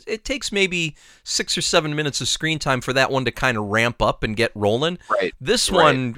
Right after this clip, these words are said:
Speaker 1: it's like, pew, that, that little, that blue meteor hits that farm, and we're, we're off to the races
Speaker 2: into
Speaker 1: right
Speaker 2: it.
Speaker 1: away with the s-, with the swarm alien.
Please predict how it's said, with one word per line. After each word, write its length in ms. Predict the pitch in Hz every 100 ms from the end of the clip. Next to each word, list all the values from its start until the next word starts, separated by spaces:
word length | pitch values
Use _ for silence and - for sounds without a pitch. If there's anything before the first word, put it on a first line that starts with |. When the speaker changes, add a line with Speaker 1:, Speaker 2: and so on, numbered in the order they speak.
| -
Speaker 1:
it's 300 | 143 135 -
like, 200 | 123 -
pew, 440 | - 494 453 403 349
that, 240 | 175 143 - -
that 320 | 123 123 - _
little, 320 | - 160 160
that 420 | 104 90 127 107 98
blue 240 | 165 185
meteor 460 | 127 160 151 127 104
hits 260 | 160 -
that 220 | 139 123 -
farm, 460 | - 143 131 101
and 240 | 101 98 110
we're, 320 | 139 131 123 - - - -
we're 180 | 156 160
off 200 | 151 -
to 100 | 123
the 100 | 117
races 300 | 120 131 104
Speaker 2:
into 160 | 101
Speaker 1:
right 80 | 127
Speaker 2:
it. 40 | 113
Speaker 1:
away 240 | 107 120
with 180 | 104 -
the 60 | 101
s-, 200 | - -
with 200 | 110 -
the 80 |
swarm 580 | 101 - 107 113 107 95 - _ -
alien. 460 | 98 92 85 -